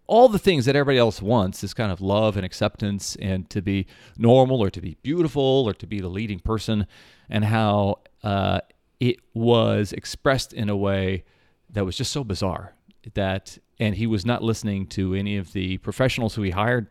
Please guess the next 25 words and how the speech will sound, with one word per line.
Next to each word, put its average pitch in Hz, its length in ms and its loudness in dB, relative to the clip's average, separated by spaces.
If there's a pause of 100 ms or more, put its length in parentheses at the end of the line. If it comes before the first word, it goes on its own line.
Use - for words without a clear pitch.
(160)
to, 87 280 -6
to 104 120 -12
work 98 180 -8
on 87 80 -10
this 87 120 -14
film. 95 300 -10
So 90 200 -10 (640)
I 123 140 4
know 160 180 8
this 147 200 2
has 127 120 2
become 120 580 0
a - 60 -6
cult - 300 -2
film 113 500 0
and 101 140 -4
almost 104 220 -8
like 92 120 -8
a 90 60 -8
midnight, 98 440 -4 (140)
uh, 92 380 -4 (300)
movie 101 520 -2
kind 95 260 -4
of 87 80 -8
thing, 95 420 -4